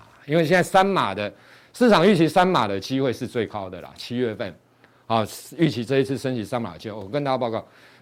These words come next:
Fed的主席他已经信用快破产了，上一次说要升两码，结果升三码，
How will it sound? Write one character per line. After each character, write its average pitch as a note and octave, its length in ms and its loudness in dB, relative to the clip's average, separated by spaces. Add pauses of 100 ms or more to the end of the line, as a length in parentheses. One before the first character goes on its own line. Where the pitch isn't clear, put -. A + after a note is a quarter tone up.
Fed A#3 200 10
的 D#3+ 240 6
主 G2 160 -6
席 G2+ 180 -10
他 D3+ 240 -2
已 G#2+ 80 0
经 C3+ 160 -6
信 C#3+ 300 -2
用 C3+ 140 0
快 B2+ 180 -6
破 G#2 200 -10
产 - 160 -20 (120)
了， - 120 -20
上 E3 300 2
一 C3+ 60 0
次 B2+ 180 -6
说 D3 160 -2
要 C3+ 100 0
升 C3 300 -4
两 G#2+ 140 -6
码， F#2+ 200 -10
结 C3 140 -6
果 B2 80 -2
升 A#2 180 -6
三 A2+ 220 -8
码， F#2+ 220 -10